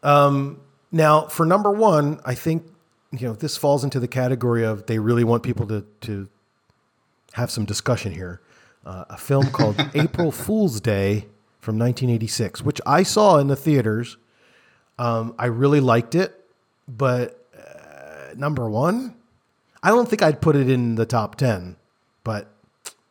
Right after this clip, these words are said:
Speaker 1: did you ever see this?
Speaker 2: I did not, but I remember
Speaker 1: Okay.
Speaker 2: hearing about it when I came out because it seemed like, especially after Halloween, and then very soon after that, you get Friday the thirteenth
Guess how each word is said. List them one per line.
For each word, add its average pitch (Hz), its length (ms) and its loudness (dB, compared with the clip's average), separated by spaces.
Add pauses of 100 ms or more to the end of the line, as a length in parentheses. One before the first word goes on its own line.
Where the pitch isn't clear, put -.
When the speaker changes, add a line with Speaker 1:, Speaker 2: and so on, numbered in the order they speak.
(760)
Speaker 1:
did 131 140 -6
you 143 60 4
ever 127 120 0
see 143 160 -4
this? 170 300 -6 (840)
Speaker 2:
I 110 220 6
did 104 320 0
not, 87 340 -4 (360)
but 107 200 2
I 131 120 6
remember 135 320 4
Speaker 1:
Okay. 104 80 -4
Speaker 2:
hearing 131 260 4
about 107 300 2
it 101 80 -6
when 101 140 -6
I 104 80 -4
came 104 360 -6
out 104 360 0
because 107 460 0
it 95 200 -4
seemed 123 760 0 (540)
like, 104 460 -4
especially 202 520 4
after 139 280 4
Halloween, 110 920 0 (460)
and 117 140 -2
then 113 420 -2
very 127 360 2
soon 123 300 0
after 110 300 0
that, 104 200 -2
you - 80 -10
get 95 200 -6
Friday 104 400 0
the 104 140 -2
thirteenth 104 720 -6